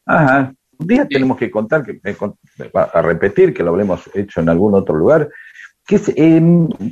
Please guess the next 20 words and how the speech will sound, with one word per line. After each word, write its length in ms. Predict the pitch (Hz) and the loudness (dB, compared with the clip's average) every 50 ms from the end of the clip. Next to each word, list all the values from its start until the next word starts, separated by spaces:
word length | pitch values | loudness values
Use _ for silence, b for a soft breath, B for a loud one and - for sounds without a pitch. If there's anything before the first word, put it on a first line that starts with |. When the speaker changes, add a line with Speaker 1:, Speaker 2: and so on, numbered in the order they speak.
| - b b b b b b b | -12 b b b b b b b
Speaker 1:
las 200 | 156 175 170 147 | 0 2 2 2
referencias 720 | - 180 170 175 - 180 180 214 240 240 233 226 175 147 | 2 2 2 2 2 2 2 4 4 4 4 2 0 0
de 60 | 131 | 2
las 220 | 123 110 107 - - | 0 0 0 0 0
entradas 560 | 110 113 110 - - 160 160 160 147 120 110 | 0 0 -2 -2 2 2 4 4 2 0 0
de 80 | 98 95 | -2 -2
las, 220 | 95 92 90 90 - - - - | 0 -2 -2 -4 -8 -16 -20 -20
em, 480 | - 110 98 90 87 90 87 87 87 87 - | -14 -12 -10 -10 -8 -8 -10 -10 -12 -10 -6
invasiones 580 | 95 95 - 85 - - 127 127 117 98 - - | -6 -4 -4 -6 -4 0 2 2 2 2 0 0
inglesas, 380 | 95 87 87 82 73 - 175 175 | 0 0 2 0 0 0 0 0
Speaker 2:
Ah, 280 | 175 175 165 151 135 120 | 0 0 0 -2 -2 -6
sí, 460 | - - - 147 143 135 131 123 113 | -10 -8 -4 0 0 2 2 2 2
Speaker 1:
que 60 | 110 160 | 2 2
hoy 180 | 170 160 151 | 2 2 2
Speaker 2:
sí, 100 | 123 123 | 0 0
Speaker 1:
son 80 | - - 107 | 0 0 0
Speaker 2:
muy 140 | 104 - 113 | -2 -4 -6
Speaker 1:
historia, 520 | - - 156 139 117 98 95 98 92 90 104 | -2 2 2 4 4 2 0 0 0 2 2
Speaker 2:
lindo. 140 | 131 180 | 2 2
Speaker 1:
¿no? 320 | 226 240 240 - - - | 4 4 2 0 -2 -8